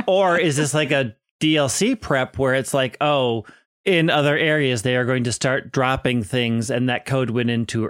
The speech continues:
early, and it's now causing problems, and it will be a problem for raids going forward"? Like, it's hard to say because so many of those changes happen on their side. And since we're interacting with their servers, we don't really know one hundred percent what happened.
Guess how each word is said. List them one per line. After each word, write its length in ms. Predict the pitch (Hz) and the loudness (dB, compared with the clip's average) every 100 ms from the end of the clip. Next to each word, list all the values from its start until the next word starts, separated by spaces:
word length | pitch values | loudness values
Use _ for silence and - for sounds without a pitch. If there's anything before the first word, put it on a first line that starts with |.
| - | 0
early, 580 | 143 139 113 104 107 - _ _ _ _ _ _ _ | 0 2 2 0 -4 -6 _ _ _ _ _ _ _
and 220 | 131 135 127 | -2 0 0
it's 120 | - | -2
now 220 | 131 117 | -2 -2
causing 560 | - - 135 120 117 107 | -4 -2 -2 0 -4 -4
problems, 640 | 135 143 127 117 107 104 | -2 0 0 0 -2 -2
and 240 | 123 123 | -2 -2
it 40 | 123 | -2
will 120 | 120 | 0
be 160 | 127 123 | 0 0
a 60 | |
problem 400 | - 135 131 127 | 0 0 2 0
for 160 | 110 123 | -2 -2
raids 300 | 120 120 110 | 0 -2 -2
going 480 | 127 120 117 117 110 | -2 0 0 -2 -4
forward"? 760 | - 143 151 147 107 98 101 120 | -4 0 2 2 0 -2 -2 -2
Like, 260 | 123 110 - - | -2 -4 -16 -6
it's 160 | 151 165 | -2 0
hard 220 | 175 220 | 0 0
to 80 | 180 | 0
say 180 | 170 165 | 0 0
because 240 | 143 131 | -2 -4
so 200 | - 143 | -2 0
many 260 | 151 156 151 | 2 2 0
of 100 | 120 | 0
those 260 | 123 113 | 0 -2
changes 400 | - 131 127 117 | -2 -2 0 -2
happen 340 | 104 113 - 120 | -2 -4 -2 -2
on 240 | 110 104 | -2 -2
their 240 | 98 104 120 | -2 -4 -4
side. 480 | - 175 220 247 214 _ _ _ _ | -2 -2 -2 -6 -12 _ _ _ _
And 140 | 123 123 | -4 -2
since 180 | 123 113 | -2 -2
we're 200 | 123 - | -4 -2
interacting 960 | 156 143 127 120 120 131 - 123 113 104 | -2 -2 -2 0 -2 -4 -4 -2 -2 -2
with 240 | 113 101 | -4 -6
their 340 | 117 120 110 104 | -6 -4 -4 -6
servers, 560 | - 170 135 107 98 | -2 -2 0 -2 -2
we 80 | 113 | -4
don't 200 | 117 127 | -4 -4
really 440 | 120 127 135 113 | -4 -2 0 0
know 600 | 107 117 131 113 107 110 104 | 0 0 0 0 -2 -4 -4
one 180 | 117 120 | -2 -2
hundred 240 | 113 107 | -2 -4
percent 300 | 107 123 - | -4 -4 -4
what 160 | 90 90 | -8 -8
happened. 680 | - 123 123 - - - | -6 -4 -4 -8 -12 -16